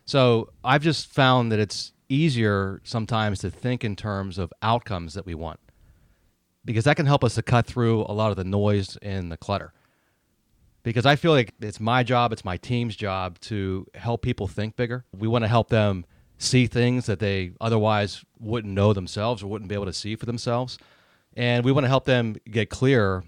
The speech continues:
about what their outcomes in life could be. So if I can help somebody make progress or avoid having problematic outcomes, or they can work towards improved outcomes, then I feel like I've done my job.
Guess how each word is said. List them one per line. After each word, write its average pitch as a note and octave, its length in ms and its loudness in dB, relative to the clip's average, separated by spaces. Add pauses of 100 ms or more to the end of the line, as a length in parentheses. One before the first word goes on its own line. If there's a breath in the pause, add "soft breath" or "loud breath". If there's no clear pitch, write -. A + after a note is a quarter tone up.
(120)
about A2+ 520 2
what A#2+ 280 -2
their A2 180 -4
outcomes A2 440 -2
in G2 80 -8
life G2 220 -6
could B2+ 200 -4
be. F2+ 160 -12 (880)
So A#2+ 320 0 (460 soft breath)
if B2 100 -4
I D3 80 8
can D3+ 140 0
help C#3 160 2
somebody A#2+ 500 2
make G#2+ 220 -4
progress A#2+ 600 2 (540)
or G#2+ 540 4 (180)
avoid A2 640 2 (260)
having G#2+ 240 -6
problematic A2 580 -2
outcomes, B2+ 540 -4 (720)
or G#2+ 160 2
they A2 100 4
can A2+ 160 0
work A2 200 4
towards G#2+ 360 0
improved A2 360 -4
outcomes, B2 520 -2
then A2+ 280 -2
I A2 80 -8
feel D3 140 -2
like C#3 120 0
I've A2+ 120 -2
done A#2 160 2
my G2+ 120 0
job. F#2 340 -2